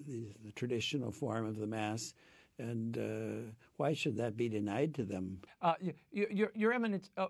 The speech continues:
Speaker 2: a, a priest in the Chicago diocese asked to be allowed to use the Ad Orientem posture, facing the east during Mass. He was denied. Uh, when he protested, he was charged with inciting disobedience against the diocesan bishop.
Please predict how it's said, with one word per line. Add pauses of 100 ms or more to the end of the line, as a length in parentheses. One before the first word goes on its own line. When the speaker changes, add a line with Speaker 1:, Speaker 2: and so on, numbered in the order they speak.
Speaker 2:
a, (200)
a
priest
in
the
Chicago
diocese
asked
to
be
allowed
to
use
the
Ad
Orientem
posture, (220)
facing
the
east (240)
during
Mass. (180)
He
was
denied. (420)
Uh,
when
he
protested,
he
was
charged
with
inciting
disobedience
against
the
diocesan
bishop.